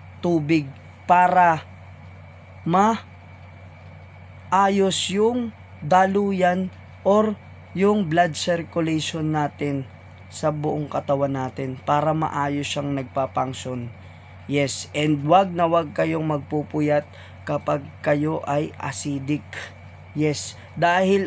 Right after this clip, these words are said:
ang acidic, ibig sabihin niyan is lumalapot lalo yung dugo natin, no? Ibig sabihin, bumabagal yung blood circulation natin. So, kapag bumagal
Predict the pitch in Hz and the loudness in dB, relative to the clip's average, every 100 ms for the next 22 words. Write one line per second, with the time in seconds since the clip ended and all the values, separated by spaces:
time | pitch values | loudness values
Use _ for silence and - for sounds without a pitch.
0 | - 180 185 - 180 190 - 214 220 175 | 0 0 -2 -4 -4 -4 -4 -4 -4 -2
1 | 170 170 - - - - - - - - | -2 -2 -8 -20 -20 -20 -20 -20 -20 -6
2 | 202 190 202 - 196 180 185 185 175 170 | -4 -2 -4 -2 -4 -2 -2 -2 -2 -4
3 | 165 190 185 - - - - - 170 180 | -4 -6 -6 -8 -12 -16 -12 -4 -2 0
4 | 175 170 160 - 175 - 160 156 160 156 | 0 2 2 0 -10 0 4 4 2 -2
5 | 156 - - - 156 165 190 190 151 165 | -4 -8 -18 -12 -4 0 0 0 -2 -2
6 | 151 165 165 151 147 170 160 151 135 - | 0 0 0 0 -2 -4 -2 -4 -6 -12
7 | - - - 165 175 - - - - - | -20 -18 -6 -2 -2 -6 -18 -20 -20 -20
8 | - - - 175 180 165 196 180 196 190 | -20 -18 -6 -4 -4 -2 -2 0 -2 -2
9 | 170 160 160 156 - - - 165 185 175 | -2 -2 -2 -6 -14 -16 -6 -2 2 2
10 | 156 175 170 160 170 160 170 180 175 151 | 4 4 4 2 0 0 -2 -2 -2 2
11 | 156 151 170 160 156 151 151 - 147 147 | 2 0 -6 -6 -4 -2 -2 -4 -4 -4
12 | 139 - 139 135 127 - - - 180 170 | -4 -6 -6 -6 -10 -16 -18 -6 -2 0
13 | 180 202 180 175 180 202 208 185 202 | 2 0 0 0 2 2 2 0 -2